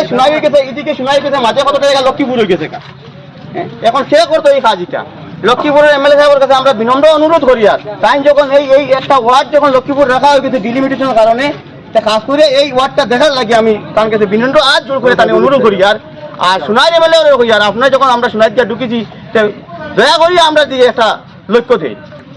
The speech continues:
আমরা এত অবস্থা খারাপ মানে খুঁজে লাভ নাই।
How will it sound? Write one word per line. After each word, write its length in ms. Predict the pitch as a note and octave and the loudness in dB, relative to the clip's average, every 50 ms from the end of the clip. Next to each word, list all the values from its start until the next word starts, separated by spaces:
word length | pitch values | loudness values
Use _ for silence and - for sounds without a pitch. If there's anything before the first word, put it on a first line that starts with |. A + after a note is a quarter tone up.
| - - - - - - - - - - - - - - | -20 -20 -20 -20 -20 -20 -20 -18 -20 -20 -20 -14 -8 -4
আমরা 280 | - A3 B3+ C#4 D4+ | -4 -2 -2 -2 0
এত 220 | C#4+ C4+ C4 C4 D#4 | 0 0 0 2 4
অবস্থা 460 | D#4 E4 D#4 E4 D#4+ D#4 D#4+ E4 D#4 | 4 4 4 4 2 2 2 0 0
খারাপ 240 | - B3+ C#4 C#4+ C4 | 0 0 0 0 0
মানে 180 | C4 C4 C4+ | 0 0 0
খুঁজে 200 | G3+ B3+ C4+ C4+ | 2 2 2 2
লাভ 200 | A#3 F#3+ D#3+ C3 | 2 0 -4 -4
নাই। 180 | C3+ B2+ A2 | -6 -8 -8